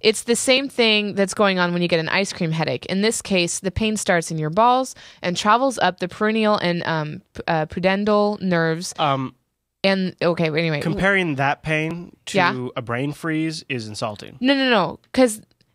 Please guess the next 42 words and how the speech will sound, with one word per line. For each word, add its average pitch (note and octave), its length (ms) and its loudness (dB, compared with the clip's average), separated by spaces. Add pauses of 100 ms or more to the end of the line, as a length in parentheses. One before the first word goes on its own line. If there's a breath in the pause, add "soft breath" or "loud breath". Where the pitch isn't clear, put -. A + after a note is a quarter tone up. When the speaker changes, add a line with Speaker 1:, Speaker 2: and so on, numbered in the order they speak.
Speaker 1:
'cause A#3 120 4
Speaker 2:
That's G#3+ 60 2
Speaker 1:
you're A#3 80 4
Speaker 2:
like, F3+ 140 0 (140)
that's E3 200 0
like F3+ 140 -2
Speaker 1:
no, D#3+ 80 0
Speaker 2:
comparing, G#3 260 4
like, D3 80 0
Speaker 1:
'cause D4+ 160 2
Speaker 2:
a - 20 0
Speaker 1:
your D#4+ 100 4
Speaker 2:
toast - 60 2
Speaker 1:
brain D4+ 140 4
Speaker 2:
stub. D#4 160 2
Speaker 1:
isn't C4 160 -2
actually B3 380 0
freezing, G#3+ 580 -2
and G#3 120 0
the, G3 100 2 (100)
the G#3+ 160 0
pain B3 260 -2
isn't G#3 280 -2
there. F3+ 400 0 (160)
Speaker 2:
Yeah, A#2 240 -8
okay. - 260 -12
Oh, D3+ 60 2
you're D3 180 -2
just C3+ 100 -4
saying C3+ 160 -2
the A2+ 80 -8
function, C#3+ 400 -2
not A#2+ 140 -6
the A2+ 80 -14
pain. G#3 80 0
Speaker 1:
Yeah. E3 280 6
Speaker 2:
Okay. - 200 -16
Speaker 1:
A G#3+ 100 6
re-, A#3+ 140 4
okay, G3+ 240 4
so F3+ 120 -2
anyway, F#3+ 360 2